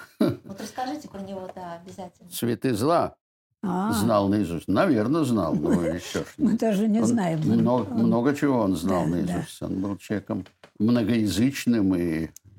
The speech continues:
Speaker 1: масса чего знающим.
Speaker 3: Он любил книги постарше.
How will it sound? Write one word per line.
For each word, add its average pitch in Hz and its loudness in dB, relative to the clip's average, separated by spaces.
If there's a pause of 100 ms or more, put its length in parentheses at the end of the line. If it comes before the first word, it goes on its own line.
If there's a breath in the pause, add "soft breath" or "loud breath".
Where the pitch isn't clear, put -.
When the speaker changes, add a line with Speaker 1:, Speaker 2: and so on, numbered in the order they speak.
(320)
Speaker 1:
масса 82 -4
чего 120 -4
знающим. 98 -4 (100)
Speaker 3:
Он 208 -2
любил 214 0 (500)
книги 190 -2 (380)
постарше. 185 -8